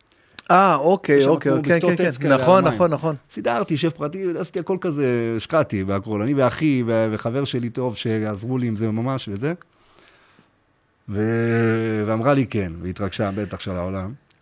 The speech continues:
Speaker 2: ויצאתי משם, יצאנו מהשכונה כבר. אחרי איזה חודש כבר שכרנו דירה, יצאנו מהשכונה לגמרי.
Speaker 1: וואו, איזה מטורף מה שאתה מספר לי.
Speaker 2: מטורף, אחי.
Speaker 1: עכשיו רגע, אני מנסה להבין.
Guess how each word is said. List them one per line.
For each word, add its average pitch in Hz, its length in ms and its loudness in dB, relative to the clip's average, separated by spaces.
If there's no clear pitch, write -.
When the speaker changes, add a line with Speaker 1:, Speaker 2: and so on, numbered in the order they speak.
Speaker 2:
ויצאתי 127 360 0
משם, 113 360 0
יצאנו 127 260 -2
מהשכונה 92 420 -6
כבר. 95 220 -10
אחרי 98 100 -8
איזה 95 120 -6
חודש 104 200 -2
כבר 92 160 -8
שכרנו 101 440 -6
דירה, 120 400 -4
יצאנו 104 200 -8
מהשכונה 101 580 -6
לגמרי. 131 460 -4
Speaker 1:
וואו, 143 280 -2
איזה 139 180 -6
מטורף 160 520 -4
מה 160 80 -12
שאתה 156 120 -16
מספר 127 380 -10
לי. 165 60 -10
Speaker 2:
מטורף, 113 360 0
אחי. 90 200 -8
Speaker 1:
עכשיו 165 280 -2
רגע, 180 220 -2
אני 123 80 -8
מנסה 127 260 -4
להבין. 120 360 -2